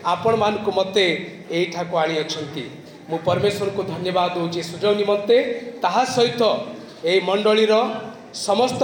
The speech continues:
କର୍ମକର୍ତ୍ତା, ଯୁବକ ସମିତିର ସମସ୍ତ କର୍ମକର୍ତ୍ତା, ଯେଉଁମାନେ ଏହି ସୁଯୋଗ ମୋତେ ପ୍ରଦାନ କରିଛନ୍ତି, ମୁଁ ସେ ସମସ୍ତଙ୍କୁ ଧନ୍ୟବାଦ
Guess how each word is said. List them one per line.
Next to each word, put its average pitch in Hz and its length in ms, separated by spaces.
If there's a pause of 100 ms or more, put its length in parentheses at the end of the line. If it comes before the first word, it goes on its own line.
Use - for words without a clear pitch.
(140)
କର୍ମକର୍ତ୍ତା, 220 640 (1700)
ଯୁବକ 214 220 (100)
ସମିତିର 226 320 (120)
ସମସ୍ତ 214 260 (160)
କର୍ମକର୍ତ୍ତା, 208 580 (960)
ଯେଉଁମାନେ 208 400 (260)
ଏହି 180 160
ସୁଯୋଗ 185 280
ମୋତେ 185 160 (100)
ପ୍ରଦାନ 202 220 (120)
କରିଛନ୍ତି, 196 500 (380)
ମୁଁ 165 100 (140)
ସେ 185 100 (160)
ସମସ୍ତଙ୍କୁ 175 580 (520)
ଧନ୍ୟବାଦ 156 460